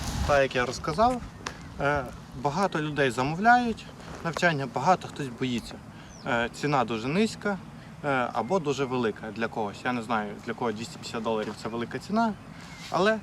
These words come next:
ну, адекватна ціна, я так вважаю. Е, наступне. Якби я ціну зменшив, наприклад, до ста п'ятдесяти доларів або до ста доларів, е, якби даже всі погодилися, я заробив би на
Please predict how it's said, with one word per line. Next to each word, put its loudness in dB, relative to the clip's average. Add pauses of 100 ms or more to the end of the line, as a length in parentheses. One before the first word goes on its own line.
(260)
ну, 0 (200)
адекватна 0
ціна, -2
я 0
так -4 (340)
вважаю. 2 (500)
Е, 4
наступне. -2 (460)
Якби 4
я 6
ціну 2
зменшив, 2
наприклад, 0
до 0
ста -2
п'ятдесяти -4 (200)
доларів 2
або 0
до -2
ста 0
доларів, 2 (520)
е, 4
якби 2
даже 4
всі -2
погодилися, 2 (300)
я 10
заробив 4
би 2
на 2